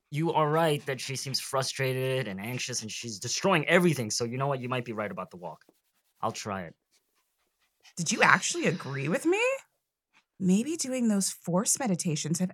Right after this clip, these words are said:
Speaker 2: actually turned me into a Jedi. Now send me a thousand dollars.
Speaker 1: <laughs> Did you know Mark Hamill recently said that he was also really unsure about the character's development in The Last Jedi, even though he said he understood at the time, he really didn't?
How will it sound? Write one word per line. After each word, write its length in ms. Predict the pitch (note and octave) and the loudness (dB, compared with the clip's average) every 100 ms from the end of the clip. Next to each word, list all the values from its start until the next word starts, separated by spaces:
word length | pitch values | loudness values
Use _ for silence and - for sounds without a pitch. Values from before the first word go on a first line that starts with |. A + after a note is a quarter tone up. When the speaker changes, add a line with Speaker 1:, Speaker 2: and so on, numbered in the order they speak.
| - | 0
Speaker 2:
actually 460 | D#3 C#3 - A3 A#3 | -2 0 -6 -6 -6
turned 340 | - D#3 E3 | -4 -2 0
me 100 | G#3 | 0
into 200 | A3+ B3 | 0 -2
a 60 | D4 | -4
Jedi. 580 | C4+ F4 C4+ E3+ F#3+ - _ _ _ _ _ _ _ _ _ - | -4 0 2 0 -2 -14 _ _ _ _ _ _ _ _ _ 0
Now 200 | F#3+ E3+ | 4 4
send 460 | - - A3+ C4+ | 4 4 4 2
me 300 | C#4+ D4 D4 | 0 2 2
a 100 | D4+ | 2
thousand 760 | F3 - F3+ F#3+ G#3 G3+ G#3 G3 | -2 0 4 6 6 6 6 6
dollars. 500 | E3+ D#3+ D3+ C#3 C3+ | 6 6 6 4 2
Speaker 1:
<laughs> 20 | |
Did 100 | E3+ | 0
you 60 | - - - | 0 2 2
know 40 | |
Mark 160 | A#2 A#2 | 0 0
Hamill 260 | A2 G#2 G#2 | -2 -6 -6
recently 320 | G#2 G#2+ G2+ | -8 -8 -8
said 180 | - G2+ | -8 -8
that 80 | G#2 | -6
he 40 | |
was 120 | G2 | -8
also 180 | G2+ F#2 | -8 -10
really 280 | G2 C3+ C#3+ | -8 -8 -6
unsure 300 | C3+ - C3+ | -8 -6 -4
about 160 | C3 - | -4 -8
the 60 | - | -6
character's 340 | C3 C#3+ A#2 | -6 -4 -10
development 320 | A#2 C3 C3+ | -6 -6 -6
in 60 | C3 | -4
The 60 | |
Last 240 | C3+ C3+ - | -4 -4 -6
Jedi, 180 | C#3+ D#3+ | -6 -6
even 160 | E3+ | -4
though 80 | E3 | -4
he 100 | E3 | -6
said 160 | D#3 E3 | -4 -4
he 40 | |
understood 280 | E3+ E3 E3+ | -2 -4 -4
at 80 | F3+ | -4
the 80 | - | 0
time, 180 | F#3 F#3+ | -2 -2
he 80 | - | -4
really 220 | F#3+ F3+ | -4 -2
didn't? 340 | F3+ F3+ F3+ | -2 -4 -6